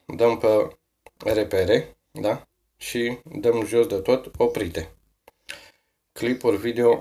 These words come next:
în direct. Dăm pe repere, da? Și jos de tot iar apăsăm pe oprite.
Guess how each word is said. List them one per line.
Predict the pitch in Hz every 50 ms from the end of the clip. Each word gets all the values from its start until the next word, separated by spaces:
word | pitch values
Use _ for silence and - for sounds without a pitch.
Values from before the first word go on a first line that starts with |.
| 101 113
în | 113 113 107
direct. | 107 107 92 87 85 - - - - - _ _ _ _ _ _ _ _ - - - _ _ _ _ _ _ _ _ _ _ _ _ - -
Dăm | 107 92 90 98 98 95
pe | 104 95
repere, | 85 85 82 85 90 87 95 117 127 - -
da? | - - 95 107 127 131 - _ _ _ _ _ _ _ _ _ _ -
Și | - - 104
jos | 95 101 117 131 127
de | 104 104 101
tot | - 127 127 127 -
iar | 110 104 98 95
apăsăm | 95 95 90 87 - 92 90 - - 123 127 120
pe | - 113 110 117 120 - - _ -
oprite. | 110 107 107 - 110 98 87 - - - -